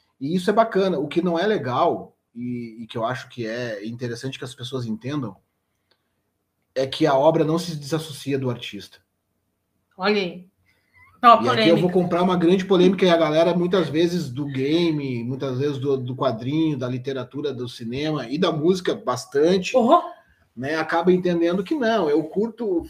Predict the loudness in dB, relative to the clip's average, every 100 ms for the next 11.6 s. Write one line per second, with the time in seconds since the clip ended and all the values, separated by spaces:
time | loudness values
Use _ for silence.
0 | -2 0 0 -4 -12 -6 -2 0 -2 -4
1 | -8 -4 -2 -4 -6 -4 0 0 -2 -8
2 | -12 -12 -14 -16 -16 -14 -8 -6 0 2
3 | 2 0 -4 0 0 0 -2 2 0 0
4 | -12 -8 -6 0 0 2 0 -2 -2 0
5 | 4 6 4 2 -2 -4 -6 -10 -12 -2
6 | 0 2 4 4 4 2 2 2 4 2
7 | 0 0 -4 -8 -18 -20 -20 _ _ _
8 | -4 0 2 4 2 0 -2 -2 -4 -6
9 | -2 -2 -2 -4 -6 -4 -2 0 0 -2
10 | -2 -4 -4 -2 -2 -4 -6 -6 -2 -2
11 | -2 -4 -4 -4 -6